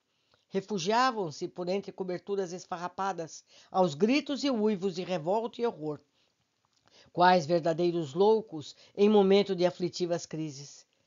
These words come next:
Levantavam-se em seguida, sem jamais lograrem repouso. Os olhos de fogo dilatados,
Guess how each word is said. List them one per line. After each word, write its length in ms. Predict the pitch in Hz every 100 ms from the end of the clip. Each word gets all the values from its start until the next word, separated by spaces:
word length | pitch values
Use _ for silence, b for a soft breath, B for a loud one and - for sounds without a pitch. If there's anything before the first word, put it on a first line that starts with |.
| _ _ _
Levantavam-se 1080 | 170 180 175 170 180 180 170 170 160 - 165
em 100 | 165
seguida, 500 | 151 160 160 196 170
sem 220 | - 175
jamais 380 | 156 165 170 170
lograrem 440 | 170 165 170 170
repouso. 540 | 160 160 175 160 - - _ b b b b
Os 120 | 151
olhos 240 | 165 170 147
de 80 | 170
fogo 420 | - 214 208 185
dilatados, 800 | 170 185 175 208 214 165 147